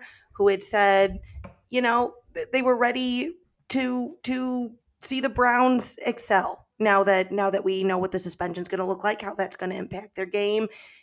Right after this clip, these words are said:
And he had said, you know, "Everyone's sick of the Me Too stuff.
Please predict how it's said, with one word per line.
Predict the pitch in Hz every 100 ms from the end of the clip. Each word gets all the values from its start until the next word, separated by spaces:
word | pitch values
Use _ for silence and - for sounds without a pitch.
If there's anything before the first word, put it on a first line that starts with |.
| _
And | 240
he | 254
had | 262 254
said, | 262 247
you | 240
know, | 254 262
"Everyone's | 262 233 254 247 247 240 - _ _
sick | - - 240 -
of | 214 185
the | 202
Me | 202 208 202
Too | - 190 180
stuff. | - - - 349